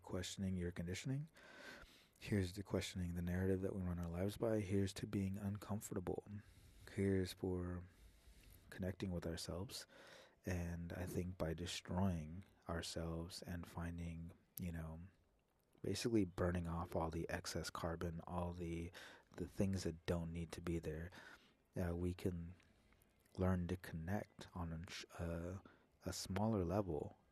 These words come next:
to a much higher quality, um, community. Uh, a community that's closer to us and not so vast and so, uh, so all over the place. I can't imagine what it's like being, um,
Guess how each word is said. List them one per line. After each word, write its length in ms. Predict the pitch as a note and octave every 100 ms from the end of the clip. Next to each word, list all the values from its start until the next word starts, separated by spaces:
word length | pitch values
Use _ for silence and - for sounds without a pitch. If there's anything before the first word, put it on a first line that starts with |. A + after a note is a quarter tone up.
| _
to 300 | - F#2 F2+
a 80 | E2+
much 300 | F#2 F#2 - -
higher 420 | - - G#2+ F#2
quality, 680 | F2 - G2+ E2+ E2 E2 E2 - - - - - -
um, 680 | F#2 F2 E2 E2+ E2+ E2 E2+ F2+ - - - - -
community. 580 | - F#2 F#2+ F2+ - - - - - F2+
Uh, 140 | F2
a 60 | -
community 420 | - G#2+ G#2+ F#2+
that's 160 | F#2
closer 340 | - G2+ G2+ F#2
to 160 | - -
us 340 | F2+ F2+ -
and 80 | F2
not 200 | F2 E2+
so 280 | - E2 E2
vast 500 | D#2+ F2 E2+ - -
and 140 | E2+
so, 460 | F2 F2 E2 E2+ E2+ - - - - - - - - - -
uh, 400 | F#2 F2 E2+ E2 F#2 G2
so 480 | - G2+ F2+ F2 -
all 140 | -
over 160 | F#2 F2
the 80 | F2
place. 180 | F#2 E2+
I 40 |
can't 200 | G2 F2+
imagine 300 | E2 F2 F2
what 120 | E2
it's 180 | E2 -
like 200 | E2 D#2+
being, 320 | E2 E2 E2+ E2+
um, 360 | F2 E2 E2